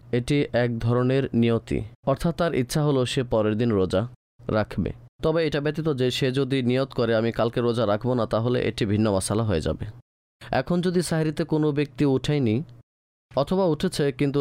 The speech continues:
সাহরি করেনি, এমনিতেই সময় কাটিয়েছে, আর সে নিয়ত করেনি, যদি এটি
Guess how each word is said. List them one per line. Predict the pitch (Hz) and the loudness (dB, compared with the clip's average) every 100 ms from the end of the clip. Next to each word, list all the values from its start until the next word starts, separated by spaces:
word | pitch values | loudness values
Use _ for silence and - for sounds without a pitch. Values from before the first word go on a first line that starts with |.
| 135 | 0
সাহরি | - 120 131 | 0 0 0
করেনি, | 139 107 117 104 104 - | 0 0 2 0 -2 0
এমনিতেই | 135 151 147 160 | 0 0 0 -2
সময় | 147 147 | -2 -2
কাটিয়েছে, | 120 113 135 107 107 147 - - _ _ _ - | -2 0 -2 -2 -4 -4 -10 -20 _ _ _ -4
আর | 123 139 135 | -2 0 -2
সে | - 151 | 0 0
নিয়ত | 143 139 143 147 - - | 2 2 0 -2 -8 0
করেনি, | 107 117 120 95 117 - _ _ - | 2 2 2 0 -2 -8 _ _ -6
যদি | 170 175 156 | -2 0 2
এটি | 120 131 | 0 0